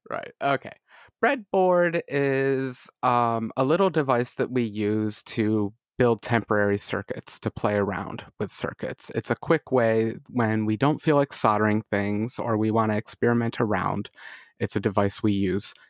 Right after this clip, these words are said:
to create connections between different components. That's its fundamental job, create connections between different components.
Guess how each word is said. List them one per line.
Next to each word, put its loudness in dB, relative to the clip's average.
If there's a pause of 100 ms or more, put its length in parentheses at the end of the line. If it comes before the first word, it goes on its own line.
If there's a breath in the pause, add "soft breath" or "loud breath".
(120)
to -2
create 0
connections -2
between -2
different -4
components. -2 (420 loud breath)
That's 0
its -2
fundamental 2 (140)
job, -2 (140)
create 0
connections -2
between -8
different -10
components. -14